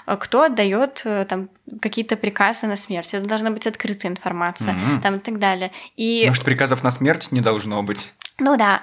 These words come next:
Speaker 1: то есть, и, ну, в ц-, э, я имею в виду в том, что у меня должна быть полная картина,
Speaker 2: Прости,
Speaker 1: честная.
Speaker 2: что за приказы на смерть? Я, честно говоря, не
Speaker 1: Ну,
Speaker 2: понимаю.
Speaker 1: типа вот как омон избивает, я не знаю, как
Speaker 2: А,
Speaker 1: по-другому
Speaker 2: приказы на
Speaker 1: сказать.
Speaker 2: смерть,
Speaker 1: Ну, это
Speaker 2: ладно,
Speaker 1: я так
Speaker 2: хорошо. Я это,
Speaker 1: назвала.
Speaker 2: я об этом не думал так, ну хорошо.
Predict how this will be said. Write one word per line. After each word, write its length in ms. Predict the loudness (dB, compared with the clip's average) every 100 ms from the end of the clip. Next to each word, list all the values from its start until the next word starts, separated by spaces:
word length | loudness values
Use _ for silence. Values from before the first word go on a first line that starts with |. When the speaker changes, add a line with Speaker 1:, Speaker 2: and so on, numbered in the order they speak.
| 0
Speaker 1:
то 60 |
есть, 140 | 0 0
и, 80 | 0
ну, 140 | 0
в 60 | -2
ц-, 100 | -12 -10
э, 180 | -8 -2
я 100 | 0
имею 180 | 2 2
в 40 |
виду 100 | -2
в 60 | 0
том, 160 | 0 0
что 160 | -2
у 20 | -2
меня 140 | 0
должна 260 | 0 0 -2
быть 180 | -4 -2
полная 360 | 0 2 -2
картина, 500 | -4 -8 -6 -2 0 0
Speaker 2:
Прости, 300 | 2 4 4
Speaker 1:
честная. 120 | 4
Speaker 2:
что 80 | 4
за 100 | 4
приказы 380 | 0 2 4 6
на 100 | 6
смерть? 440 | 4 4 4 4
Я, 120 | 4
честно 320 | 6 4 4 4
говоря, 160 | 4
не 100 | 4
Speaker 1:
Ну, 60 | 2
Speaker 2:
понимаю. 460 | 4 4 4 4
Speaker 1:
типа 220 | 2 -2 -8
вот 160 | -8
как 280 | -8 -12 -8
омон 380 | -4 -2 0 -2
избивает, 520 | -4 -6 -2 0 0 -4
я 60 |
не 80 | -6
знаю, 320 | -4 -4 -6
как 200 | -12 -16 -2
Speaker 2:
А, 240 | 2 2 2
Speaker 1:
по-другому 20 |
Speaker 2:
приказы 340 | 0 0 0
на 80 | 0
Speaker 1:
сказать. 100 | -4
Speaker 2:
смерть, 140 | -2 -2
Speaker 1:
Ну, 60 | -2
это 120 | -2
Speaker 2:
ладно, 120 | -4
Speaker 1:
я 40 | -4
так 80 | -2
Speaker 2:
хорошо. 240 | 0 0 -2
Я 60 | 0
это, 80 | 0
Speaker 1:
назвала. 180 | 2 4
Speaker 2:
я 40 |
об 80 | 4
этом 160 | 4 4
не 60 | 2
думал 200 | 2 0
так, 300 | -2 -4 -6
ну 80 | -6
хорошо. 380 | -6 -6 -8